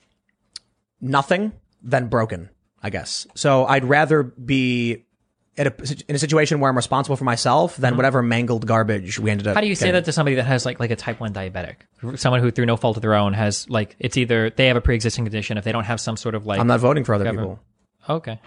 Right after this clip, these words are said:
Speaker 1: I mean, but, but it's, it's the reality. I don't know. Like, like you mentioned, my anecdotes, you can't speak to them. I can't
Speaker 2: Mm-hmm.
Speaker 1: speak to other people, and I don't know. I don't have those experiences.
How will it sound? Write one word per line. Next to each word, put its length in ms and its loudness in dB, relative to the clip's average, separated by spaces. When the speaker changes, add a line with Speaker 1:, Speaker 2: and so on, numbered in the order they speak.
Speaker 1:
I 100 2
mean, 220 2
but, 140 4
but 160 4
it's, 160 0
it's 160 -2
the 80 0
reality. 380 2
I 100 2
don't 240 2
know. 420 2
Like, 160 -4
like 160 4
you 60 4
mentioned, 260 2
my 120 2
anecdotes, 400 2
you 60 -4
can't 140 -2
speak 180 -6
to 60 -6
them. 160 -2
I 40 0
can't 140 0
Speaker 2:
Mm-hmm. 40 0
Speaker 1:
speak 160 -4
to 60 0
other 100 -2
people, 220 -2
and 80 0
I 20 2
don't 180 -2
know. 140 2
I 40 2
don't 100 0
have 80 -2
those 100 -4
experiences. 640 -6